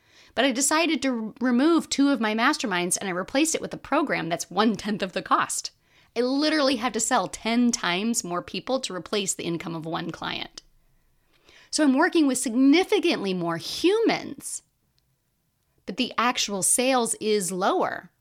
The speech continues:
by the sheer mechanics of how numbers work. <laughs> Now, these choices were conscious,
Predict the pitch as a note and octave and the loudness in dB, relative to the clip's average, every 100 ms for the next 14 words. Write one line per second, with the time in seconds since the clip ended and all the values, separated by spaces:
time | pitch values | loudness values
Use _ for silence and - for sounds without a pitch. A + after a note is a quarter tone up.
0 | _ A3 G#3+ G#3+ - - D#4 C4+ G#3 - | _ -2 0 2 2 2 2 2 0 -2
1 | C4 B3 G#3+ - A3+ F#3+ G3 F3 E3 E3 | 0 0 -4 -4 -4 -4 -6 -6 -6 -6
2 | - - - - - - - - D#4 - | -8 -12 -16 -20 -20 -10 -8 -2 2 4
3 | D#4 - - - - - - - - - | 4 6 4 4 0 0 2 2 2 -2
4 | - - _ - - - _ _ _ _ | -2 -6 _ -2 -2 -2 _ _ _ _
5 | - - - - - - A#3+ G#3+ B3 D4+ | -20 -20 -20 -20 -20 -6 -4 0 4 4
6 | C4+ - D4 C#4 C#4+ G#3 A3+ - - B3+ | 4 0 -2 0 -2 -4 -6 -6 -4 -2
7 | B3+ - - - - | -4 -8 -6 -6 -6